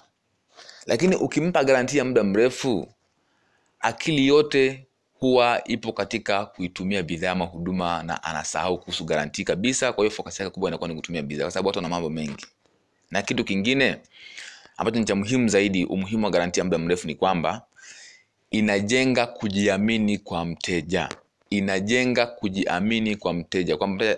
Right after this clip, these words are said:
ata-, atajiuliza, "Huyu mtu anajiamini kiasi gani mpaka kutoa guarantee ya muda mrefu kiasi hiki?" Kwa hiyo atakupa pesa yake ama atanunua bidhaa yako bila kujiuliza mara mbili, kwa sababu umeshamhakikishia kwamba guarantee ni mwaka mzima. Kwa hiyo anajua pesa yake iko salama ndani ya mwaka mzima.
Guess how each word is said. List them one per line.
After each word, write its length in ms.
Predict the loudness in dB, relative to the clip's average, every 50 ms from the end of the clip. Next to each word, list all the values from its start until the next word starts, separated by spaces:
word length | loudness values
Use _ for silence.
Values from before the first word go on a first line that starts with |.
| 0
ata-, 140 | -2 -2 -2 -4
atajiuliza, 480 | -4 -4 -4 -4 -2 -4 -2 0 0 0
"Huyu 120 | 0 0
mtu 120 | -2 -2
anajiamini 380 | -2 0 0 0 2 2 0 -2
kiasi 220 | -2 -4 -4 -2
gani 60 | 0 0
mpaka 100 | 0 0
kutoa 180 | 0 -2 -2 0
guarantee 320 | 0 0 0 -2 -2 -4
ya 40 | -2
muda 120 | -2 -2
mrefu 220 | -2 -2 -4 -4 -2
kiasi 280 | -2 -2 -2 -4 -6
hiki?" 180 | -8 -12 -16 -20 _ _ _ -18 -16 -16 -16 -8 _
Kwa 100 | 2 6
hiyo 140 | 6 8 8
atakupa 800 | 6 4 2 -2 -4 -4 -6 -6 -2 0 0 2 2 0 -4 -8 -16 _ _ -4
pesa 220 | -2 0 0 2
yake 260 | 2 2 2 2 0
ama 140 | 0 0 0
atanunua 280 | -2 -2 -2 -4 -4 -4
bidhaa 180 | -2 0 0 0
yako 200 | 0 0 -2 -4
bila 280 | -2 -2 0 0 0
kujiuliza 400 | 0 -2 -6 -6 -6 -6 -6 -6
mara 200 | -6 -6 -6 -6
mbili, 220 | -8 -6 -6 -6 -4
kwa 100 | -4 -4
sababu 200 | -2 -2 -2 -2
umeshamhakikishia 960 | -2 -4 -4 -6 -6 -6 -6 -8 -10 -14 -18 -14 -8 -6 -4 0 0 2 2
kwamba 260 | 2 0 -2 -2 -2 -2
guarantee 920 | -2 -2 -2 -2 -4 -4 -6 -6 -4 -2 0 2 2 2 2 0 -2 -6 -8
ni 120 | -10 -8 -6
mwaka 360 | -4 -4 -4 -4 -4 -4 -6
mzima. 480 | -6 -6 -6 -6 -6 -4 -4 -6 -4
Kwa 140 | 0 2 2
hiyo 60 | 4
anajua 340 | 4 2 2 2 4 4 4
pesa 300 | 2 0 -4 -2 0 2
yake 160 | 2 2 2
iko 140 | 0 0 0
salama 280 | 0 0 2 0 2 2
ndani 180 | 0 0 0
ya 60 | 0 -2
mwaka 240 | -2 -2 -2 -2
mzima. 420 | -4 -4 -4 -4 -4 -2 -4 -4